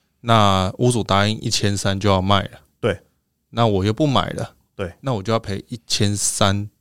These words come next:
Speaker 1: 这个的三趴。
Speaker 2: 对，就三十六万。
Speaker 1: 哦，蛮多的欸。对，三-
Speaker 2: 三十九万了，
Speaker 1: 三十九万。
Speaker 2: 哎，对啊。
Speaker 1: 哎呀，哎，拍谁数学不太好。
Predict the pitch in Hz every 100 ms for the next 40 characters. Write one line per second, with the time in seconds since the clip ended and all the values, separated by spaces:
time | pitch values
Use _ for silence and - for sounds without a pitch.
0 | _ 123 104 98 - - 95 95 - 104
1 | 95 - 90 92 _ 104 92 - 107 101
2 | 104 98 98 90 85 110 _ _ - 92
3 | 135 120 95 87 82 _ _ _ _ 92
4 | 92 101 101 98 85 104 _ _ _ _
5 | 98 90 87 _ _ _ _ 107 104 -
6 | _ - 143 143 131 101 107 92 101 113
7 | 113 107 101 101 90 101 87 92 _ -
8 | 92 85 - _ 101 92 90 117 110 92
9 | - 123 104 87 107 101 113